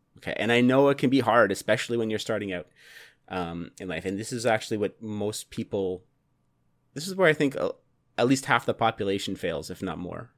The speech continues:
is that they don't set good goals for themselves and they don't engage with their goals because their goals judge us, right? If you have it,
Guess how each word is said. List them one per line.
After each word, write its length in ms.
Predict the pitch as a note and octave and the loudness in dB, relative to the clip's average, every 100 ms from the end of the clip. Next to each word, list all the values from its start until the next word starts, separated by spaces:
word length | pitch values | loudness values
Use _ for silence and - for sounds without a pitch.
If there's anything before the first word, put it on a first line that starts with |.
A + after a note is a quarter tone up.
| _ _ | _ _
is 260 | - G2+ - | -6 -4 -4
that 140 | G2 | -4
they 100 | A2 | -4
don't 320 | G#2 G#2 G2+ - | -2 -2 -2 -8
set 300 | - - F#2+ _ - | -8 -4 -6 _ -8
good 160 | G2 | -6
goals 200 | F#2 F#2+ | 0 0
for 80 | - | 0
themselves 380 | B2+ A#2+ C#3 A2 | -2 2 4 4
and 140 | - | 2
they 80 | A2 | 0
don't 220 | G#2 G#2+ G#2 | 2 0 -2
engage 360 | G2+ F2+ F2+ | -4 -4 -4
with 100 | G2 | -6
their 100 | G2 | -8
goals 440 | F2+ E2+ E2 - - _ - - - | -6 -6 -8 -10 -16 _ -20 -20 -12
because 220 | - G#2+ A2+ | -6 -2 2
their 120 | A2 | 4
goals 280 | G#2+ G2+ - | 4 0 2
judge 280 | A#2 G#2+ | 4 4
us, 320 | D2 - - - - | 0 -6 -12 -12 -8
right? 200 | F#2 - | -6 -6
If 140 | G#2+ A#2 | -6 -4
you 100 | A2+ | 0
have 220 | A2 A2 | -2 -2
it, 140 | A2+ | -8